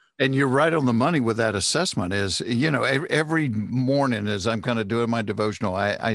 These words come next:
I, I ask God, I'm like, "Let me s-, get off the judgment seat. I do not want to judge people." But so,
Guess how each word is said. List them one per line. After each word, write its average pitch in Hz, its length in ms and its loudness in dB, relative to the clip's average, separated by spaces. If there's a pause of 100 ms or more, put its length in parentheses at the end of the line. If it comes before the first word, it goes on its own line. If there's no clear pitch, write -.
I, 104 160 -2 (240)
I 113 160 2
ask 107 320 0
God, 101 200 2
I'm 101 120 0
like, 101 260 -2 (600)
"Let 180 220 2
me 180 180 0
s-, - 260 -2 (340)
get 156 180 2
off 139 220 2
the 113 80 -2
judgment 98 560 -2
seat. - 420 -4
I 117 120 0
do 143 280 0
not 170 240 2
want 131 440 0
to 113 120 -2
judge 95 440 -4
people." - 260 -2
But 127 240 -2
so, 165 340 2